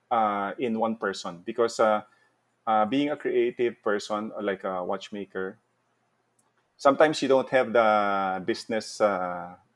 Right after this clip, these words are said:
uh, probably the, the acumen, or that's not your strong suit, right? So, so you need to have, um, um,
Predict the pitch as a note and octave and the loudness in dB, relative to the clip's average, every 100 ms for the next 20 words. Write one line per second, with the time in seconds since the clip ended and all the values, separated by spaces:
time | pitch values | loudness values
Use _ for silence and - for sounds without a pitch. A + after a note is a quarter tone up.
0 | _ _ _ _ _ G#2+ F#2+ F#2 F2+ F2+ | _ _ _ _ _ -4 -2 -2 -4 -6
1 | F#2 F#2 G2+ F#2+ F#2+ G#2 G2+ F#2+ F2+ F2 | -10 -8 -4 -4 -4 -4 -2 -2 -2 -4
2 | E2+ E2+ _ _ _ _ _ G#2 F#2 A#2 | -8 -12 _ _ _ _ _ -4 0 0
3 | - A#2 G#2+ G#2 G#2 G#2+ G2 F#2 - _ | 0 -2 0 -2 -4 -4 -4 -4 -8 _
4 | _ - C3 D3 - D3+ C#3+ A#2 - B2+ | _ -12 2 2 2 0 0 -2 4 4
5 | A2+ - B2 - F#2 F#2+ C#3 B2 A#2+ - | 4 0 -2 -2 -4 -2 2 4 2 -6
6 | _ - C3 B2 C3+ D3 C3 B2 B2 A2 | _ 0 2 2 2 2 0 2 2 2
7 | G#2+ G#2 G2 F#2 F#2 F2+ G2 - _ _ | 0 0 0 -2 -4 -6 -12 -20 _ _
8 | G2 F2+ F2+ F2 E2+ | -4 -2 -2 -4 -8